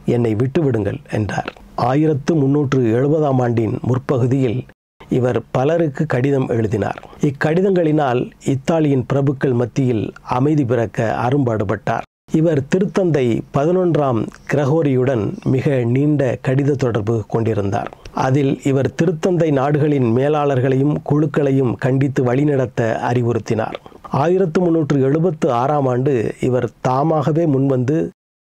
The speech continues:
திருத்தந்தை நாடுகளில் அமைதி கொணர முயன்றார். அது பயன் அளிக்காததால் திருத்தந்தை பதினொன்றாம் கிரகோரியை மீண்டும் விஞ்ஞோனிலிருந்து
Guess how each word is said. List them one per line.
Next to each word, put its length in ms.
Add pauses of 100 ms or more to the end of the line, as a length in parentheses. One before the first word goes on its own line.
(280)
திருத்தந்தை 460
நாடுகளில் 640 (140)
அமைதி 420
கொணர 420
முயன்றார். 640 (360)
அது 520
பயன் 280
அளிக்காததால் 880 (500)
திருத்தந்தை 640 (100)
பதினொன்றாம் 560 (180)
கிரகோரியை 640 (400)
மீண்டும் 720 (220)
விஞ்ஞோனிலிருந்து 1080